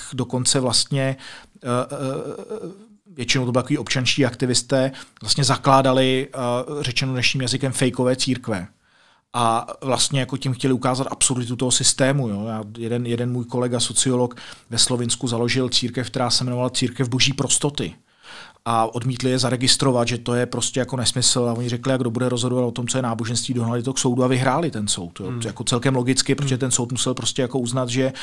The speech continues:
Speaker 1: jako, eh, legislativa se nemůže opírat o nějaký akademický jako definice toho, co je náboženství, a o tom, jestli někdo rozhodne, jestli tohle je náboženství nebo ne.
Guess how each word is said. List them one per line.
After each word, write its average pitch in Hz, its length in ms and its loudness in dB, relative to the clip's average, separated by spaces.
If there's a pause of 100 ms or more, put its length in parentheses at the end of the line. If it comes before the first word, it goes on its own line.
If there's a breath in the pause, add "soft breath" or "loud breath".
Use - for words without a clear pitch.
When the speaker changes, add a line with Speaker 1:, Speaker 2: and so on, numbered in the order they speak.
(420 loud breath)
Speaker 1:
jako, 131 540 0
eh, 147 40 -4 (480)
legislativa 127 500 2
se 139 140 2
nemůže 127 260 0
opírat 123 420 0
o 131 40 -2
nějaký 120 320 -2
akademický 123 640 -2
jako 123 200 -2
definice 123 640 0
toho, 123 220 0
co 127 160 -2
je 127 60 -2
náboženství, 120 680 0
a 123 140 2 (140)
o 123 160 -6
tom, 127 200 -2
jestli 120 220 0
někdo 123 200 0
rozhodne, 120 280 -2
jestli 123 160 -2
tohle 117 200 -2
je 123 40 0
náboženství 117 540 -4
nebo 123 220 -2
ne. 110 200 -2